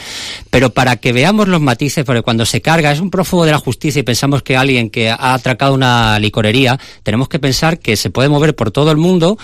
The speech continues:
y que es eurodiputado y que se han reunido en el Parlamento Europeo. Es para sencillamente exponer que hay matices en la situación en la que está. O sea, que cuando decimos, "Se reúne con un prófugo de la justicia", no es que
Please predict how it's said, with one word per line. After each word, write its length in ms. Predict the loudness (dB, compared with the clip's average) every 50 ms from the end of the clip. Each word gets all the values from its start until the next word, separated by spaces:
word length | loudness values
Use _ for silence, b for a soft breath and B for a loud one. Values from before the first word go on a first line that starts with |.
| B B B
y 120 | -6 -4
que 100 | -2 -2
es 100 | -2 0
eurodiputado 680 | 0 2 2 2 0 0 -2 -4 -2 0 2 2 2
y 60 | 2
que 100 | 0 -2
se 120 | -2 -2 -2
han 80 | -2
reunido 420 | 0 0 2 2 4 4 2 2 0 B B B B
en 100 | B -2
el 80 | -2 0
Parlamento 460 | 0 0 0 0 0 0 0 0 0
Europeo. 400 | 0 0 0 0 0 0 -2 -4 B B B B B
Es 120 | -8 -4
para 220 | -2 0 0 0 0
sencillamente 720 | 0 0 0 0 0 2 2 2 0 0 -2 -2 -2 -2
exponer 440 | -6 -4 -2 0 0 2 0 0 0
que 60 | 0
hay 100 | 0 0
matices 560 | 0 0 -2 0 0 0 0 0 -2 -4 -4 -2
en 60 | -4
la 60 | -4
situación 360 | -4 -4 -2 -4 -2 -2 0 0
en 80 | 2
la 120 | 2 0 0
que 80 | -2
está. 300 | -4 -2 -2 -2 -2 -2 B B B B B B
O 40 | B
sea, 100 | 0 0
que 60 | 0 2
cuando 320 | 2 0 2 2 2 2
decimos, 380 | 0 0 0 0 0 0 0 0
"Se 100 | -2 -2
reúne 240 | 0 0 0 0
con 100 | 0 0
un 100 | 0 0
prófugo 360 | 0 0 -2 -2 0 2 2 2
de 80 | 2
la 60 | 2
justicia", 440 | 0 -2 -6 -4 -2 -2 -2 0 0 0
no 60 | 0
es 60 | 2
que 40 | 2